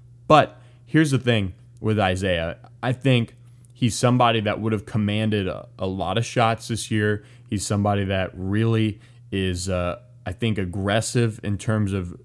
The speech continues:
trying to, to, you know, produce offensively for S M U. And, and he kinda talked a lot about that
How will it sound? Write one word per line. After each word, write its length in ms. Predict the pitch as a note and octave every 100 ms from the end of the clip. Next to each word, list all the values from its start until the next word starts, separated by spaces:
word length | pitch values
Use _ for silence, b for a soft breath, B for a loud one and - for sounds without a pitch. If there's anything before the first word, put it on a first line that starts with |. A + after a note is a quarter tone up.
| - -
trying 360 | A2+ G#2+ A2+
to, 340 | - G#2 G2 F2 -
to, 320 | G#2 F#2+ F#2 - b b b b b
you 80 | G#2+
know, 60 |
produce 520 | F#2 A2 G2 C3+ A2+ -
offensively 760 | - A2 - A2+ A2 F#2 F2+ F2
for 260 | - F#2
S 240 | E2 F2+ F2
M 100 | F2
U. 220 | D#2+ D#2+
And, 220 | F2+ F2+
and 160 | G2 G2
he 120 | B2
kinda 240 | C3 A#2+
talked 320 | G#2 A2+ G#2+
a 40 | G#2
lot 220 | G2+ G2+
about 300 | F#2+ G2 G2
that 300 | G2 F#2+ -